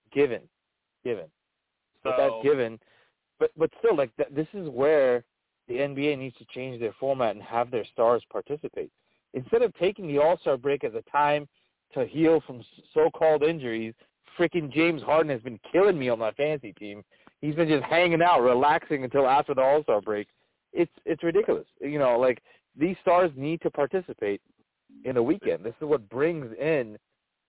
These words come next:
Speaker 1: you know, uh, you know, your, your viewers for, for, for basketball.
Speaker 2: So, uh, I didn't see, what are the rosters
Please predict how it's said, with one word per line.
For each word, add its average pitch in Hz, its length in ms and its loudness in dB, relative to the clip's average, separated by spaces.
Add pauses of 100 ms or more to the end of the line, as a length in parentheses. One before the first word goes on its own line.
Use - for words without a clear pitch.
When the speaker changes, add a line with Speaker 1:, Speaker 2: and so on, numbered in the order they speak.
(160)
Speaker 1:
you - 60 -14
know, 104 280 4
uh, 101 420 2
you 110 120 -10
know, 117 140 0
your, 120 180 -4
your 123 200 -4
viewers 110 520 0 (140)
for, 110 180 -10
for, 104 200 -8 (100)
for 98 80 -20
basketball. 110 560 -6 (1400)
Speaker 2:
So, 160 360 -4
uh, 143 280 -6
I 139 60 -12
didn't 175 180 -20 (120)
see, 151 160 -18
what 147 140 -16
are 175 120 -18
the 139 100 -14
rosters 107 640 -12